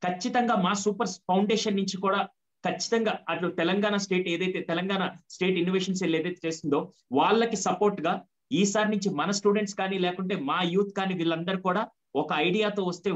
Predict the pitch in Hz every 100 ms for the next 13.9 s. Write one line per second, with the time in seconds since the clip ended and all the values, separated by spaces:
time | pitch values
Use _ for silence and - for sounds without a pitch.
0 | 143 170 196 185 160 185 185 185 180 165
1 | 160 156 143 180 240 - _ _ _ _
2 | 123 151 202 233 185 190 - _ _ _
3 | _ _ _ 120 123 175 175 151 180 185
4 | 170 151 165 175 175 156 170 170 170 180
5 | 190 185 170 175 180 160 165 165 143 175
6 | 185 185 180 175 170 160 180 139 147 156
7 | 160 254 - _ _ - 139 156 202 220
8 | 226 185 175 - 185 175 139 151 - _
9 | _ - 123 156 190 190 180 180 - _
10 | _ _ _ _ _ _ 151 151 160 -
11 | 165 147 165 185 170 131 156 151 139 135
12 | 131 117 123 - _ _ - 147 180 -
13 | 170 190 185 165 160 160 160 143 135